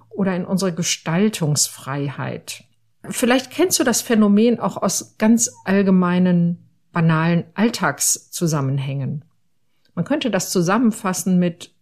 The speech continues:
was verboten ist, wird reizvoll und das, was einem geraten wird, was also quasi geboten wird, wirkt manchmal demotivierend. Dafür gibt es sogar einen Fachbegriff,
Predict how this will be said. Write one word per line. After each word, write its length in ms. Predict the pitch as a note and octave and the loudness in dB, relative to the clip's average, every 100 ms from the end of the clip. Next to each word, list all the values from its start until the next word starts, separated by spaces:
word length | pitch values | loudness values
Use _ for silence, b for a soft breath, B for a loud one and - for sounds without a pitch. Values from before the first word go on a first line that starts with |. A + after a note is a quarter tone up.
| _ - | _ -20
was 360 | E3+ E3+ E3+ - | -18 -4 -2 -2
verboten 680 | - D#3+ D3 F3 A#3+ E4+ C#4 | -2 -2 0 0 0 -4 -4
ist, 400 | D#4 D#4 - _ | -4 -4 -10 _
wird 420 | E3+ E3 E3 D3 | -2 -2 -2 -6
reizvoll 680 | D3+ D3 C#3+ - - A3 D#4 G#4+ - b b b _ | -4 -4 -2 -6 -2 0 0 0 -4 b b b _
und 300 | A3+ G3 - | 2 2 2
das, 300 | A3+ - - | -2 -2 -4
was 260 | G3+ F#3+ - | -4 -4 -2
einem 320 | F3 E3+ E3 | 0 2 0
geraten 720 | E3 D#3+ B2+ D#3+ A#3 - E3+ | 0 -2 0 0 -2 -2 -2
wird, 260 | D#3+ E3+ - | 0 -4 -4
was 140 | E3 | -10
also 240 | E3 D#3+ D#3 | -8 -8 -8
quasi 640 | - - D3+ C#3+ C#3+ C3+ | -12 -8 -4 -2 -2 -6
geboten 960 | C3 F#3 A3+ F3 C#3+ C#3+ C#3+ - D3 C3 | 0 2 4 2 0 -2 -2 -2 -4 -2
wird, 560 | C#3+ E3 A3+ C4 - - _ _ _ _ _ _ _ _ _ - | -2 0 0 -2 -12 -12 _ _ _ _ _ _ _ _ _ -8
wirkt 440 | E3 G#3 - - | -4 -4 -6 -8
manchmal 600 | D3+ D3+ D3+ G3+ A#3+ A3 | -4 -4 -4 -2 -2 -2
demotivierend. 1120 | E3 D3 C3 D#3+ - D4 D#4+ F#3 C#3 - - - _ _ _ _ _ - | 0 0 0 -2 -4 -2 0 0 0 -6 -8 -16 _ _ _ _ _ -2
Dafür 220 | A3 C#4+ | 0 2
gibt 220 | C#4+ C#4+ | 0 0
es 100 | A#3+ | 0
sogar 400 | A3 G#3 G3 - | 0 0 -2 0
einen 360 | F3 E3 D#3+ D3 | 0 4 4 0
Fachbegriff, 1300 | - - - - - - D#3 - D#3 C#4 - - | -4 -16 -12 -12 -12 -4 -4 -2 -2 -2 -2 -18